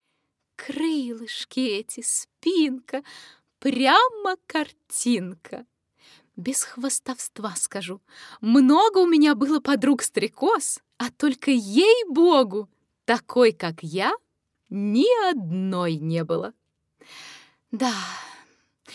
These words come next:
Ну и кроме того, весёлая была, и, так доложу вам, танцевала. Залетел раз к нам один шмель.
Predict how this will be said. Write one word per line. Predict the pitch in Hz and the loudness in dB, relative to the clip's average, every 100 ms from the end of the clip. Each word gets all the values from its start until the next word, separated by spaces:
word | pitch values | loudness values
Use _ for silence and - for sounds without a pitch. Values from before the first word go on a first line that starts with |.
| - | 2
Ну | 262 392 | 4 6
и | 311 | 4
кроме | 320 330 277 | 4 6 6
того, | 254 240 | 4 2
весёлая | 233 190 - 370 466 370 | 0 0 -2 4 4 4
была, | 277 294 269 254 262 _ | 0 4 4 4 -2 _
и, | 269 269 | 4 4
так | 240 226 226 | 2 0 0
доложу | 214 226 240 | -4 -2 -2
вам, | 226 214 | -2 -4
танцевала. | - 269 240 240 226 294 494 453 415 415 415 392 _ _ - - - - | 0 0 2 -2 2 4 4 4 0 -4 -8 -12 _ _ -20 -16 -16 -16
Залетел | - 165 196 170 - 302 403 | -6 -4 -2 -4 -2 0 2
раз | 226 233 - | 0 0 -2
к | - | -4
нам | 220 202 | -4 -4
один | 170 233 | -2 -2
шмель. | 233 - 254 240 156 - | 0 2 4 4 2 -10